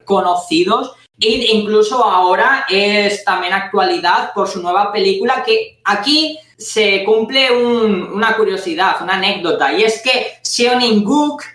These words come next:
protagoniza Pipeline con otro de los actores que aparecen en este drama, en este caso secundario, que es Lee Sung-hyuk.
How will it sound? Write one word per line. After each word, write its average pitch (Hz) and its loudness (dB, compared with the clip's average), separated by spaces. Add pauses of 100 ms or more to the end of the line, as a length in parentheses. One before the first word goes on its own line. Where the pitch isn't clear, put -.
(320)
protagoniza 208 0
Pipeline 262 0 (320)
con 294 2 (200)
otro 247 2
de 262 2
los 254 0
actores - 0
que - -4
aparecen 196 0
en 208 -2
este 214 -2
drama, 240 0
en 190 -2
este 185 -4
caso 202 0
secundario, 220 0
que 214 2
es 220 0
Lee 220 2
Sung-hyuk. 220 0